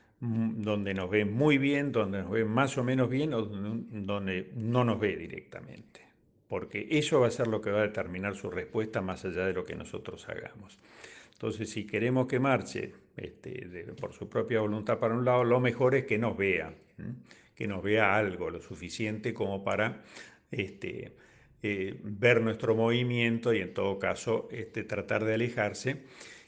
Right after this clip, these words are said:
y ver nuestra posición y moverse hacia un lado o hacia otro según estemos ubicados en esas, este, respecto de esos ejes o líneas de balance.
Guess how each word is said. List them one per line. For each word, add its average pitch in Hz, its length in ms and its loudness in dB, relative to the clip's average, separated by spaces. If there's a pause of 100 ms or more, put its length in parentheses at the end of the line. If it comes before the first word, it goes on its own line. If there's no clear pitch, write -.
y 117 120 0
ver 127 220 8
nuestra 117 360 4
posición 131 840 2
y 127 140 0
moverse 117 720 4
hacia 113 640 0
un 117 220 0
lado 120 320 6
o 107 160 4
hacia 117 260 4
otro 123 260 2
según 104 360 -4
estemos 104 420 -4
ubicados 95 720 -2 (540)
en 101 180 -4
esas, 95 460 -6
este, - 500 -8
respecto 98 520 -4
de 92 80 -2
esos - 300 -6
ejes 104 400 -4
o 92 40 -6
líneas 87 380 -8
de 80 100 -6
balance. - 640 -10